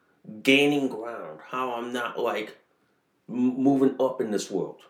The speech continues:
I look at it like that. And I look at it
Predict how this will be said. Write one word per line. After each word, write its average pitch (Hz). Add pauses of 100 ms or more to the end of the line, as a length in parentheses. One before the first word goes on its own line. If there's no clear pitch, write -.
(760)
I 131
look 147
at 120
it 98
like 95
that. 87 (800)
And 110
I 110
look 127
at 113
it -